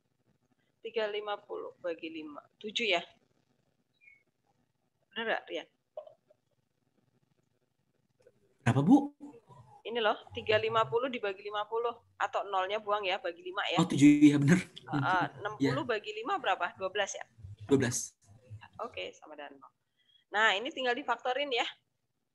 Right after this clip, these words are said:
Speaker 1: Tinggal difaktorin nih, kita dapat...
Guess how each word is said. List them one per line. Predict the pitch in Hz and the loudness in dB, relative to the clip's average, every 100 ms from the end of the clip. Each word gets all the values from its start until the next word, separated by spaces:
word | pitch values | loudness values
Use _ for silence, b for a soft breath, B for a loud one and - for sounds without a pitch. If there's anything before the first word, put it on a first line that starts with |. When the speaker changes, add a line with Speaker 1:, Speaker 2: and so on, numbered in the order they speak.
| _ _ - | _ _ -18
Speaker 1:
Tinggal | 208 196 196 | -8 -6 -6
difaktorin | 202 185 185 185 185 185 | -8 -8 -6 -6 -6 -8
nih, | 185 185 175 160 | -8 -6 -4 -6
kita | 156 - 151 | -10 -8 -6
dapat... | 147 139 170 185 | -6 -8 -6 -6